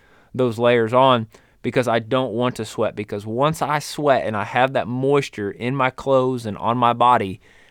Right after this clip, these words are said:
I get cold. And if you were to stay or get stuck out there unexpectedly and you were wet, it can kill you.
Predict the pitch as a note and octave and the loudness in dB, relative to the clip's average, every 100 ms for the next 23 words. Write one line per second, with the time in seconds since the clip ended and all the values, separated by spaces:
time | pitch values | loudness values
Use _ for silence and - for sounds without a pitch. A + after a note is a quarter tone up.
0 | _ _ F#2+ C#3 C3 C3 C#3 - A#2+ C#3 | _ _ 0 2 2 0 0 2 4 4
1 | F3 - _ _ _ _ - A#2+ A2 C#3 | 0 -12 _ _ _ _ -10 -6 -6 -4
2 | C#3+ B2+ C#3 C3+ A2+ - C3+ C3+ C3+ C3 | -2 2 0 0 -8 -2 4 4 4 2
3 | F2+ G2+ G2+ - - - - C3+ C3+ C#3 | 0 -2 -4 -8 0 0 4 2 4 2
4 | A#2+ G#2 - C#3+ C#3 C#3 C3 C#3 G#2+ A#2 | 2 0 -2 0 0 -2 -4 -4 -2 -4
5 | G#2+ G#2+ A2+ B2 - _ _ _ _ _ | -2 0 4 6 4 _ _ _ _ _
6 | - A#2 B2 A2+ A#2 - | -10 -6 -4 -2 -2 -2